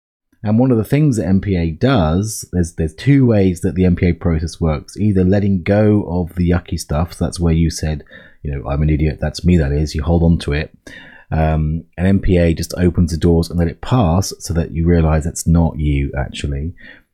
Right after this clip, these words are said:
And when you've done this thing where you've put it in the past, or you've excluded yourself from experiencing that, you said, "That's not me.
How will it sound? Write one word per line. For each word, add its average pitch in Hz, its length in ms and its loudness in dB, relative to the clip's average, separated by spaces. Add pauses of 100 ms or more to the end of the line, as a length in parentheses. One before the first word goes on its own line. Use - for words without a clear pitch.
And 101 140 0
when 147 140 2
you've 147 100 2
done 117 200 2
this 107 160 0
thing 113 260 2
where 92 120 4
you've 90 280 0
put 98 120 0
it 90 120 0
in 90 100 4
the 85 60 2
past, 87 840 -2 (380)
or 90 160 0
you've 90 160 0
excluded 101 580 0
yourself 80 580 2
from 85 160 0
experiencing 87 760 0
that, 67 200 -6
you 82 100 2
said, 82 240 0
"That's 87 240 -2
not 98 280 2
me. - 280 -8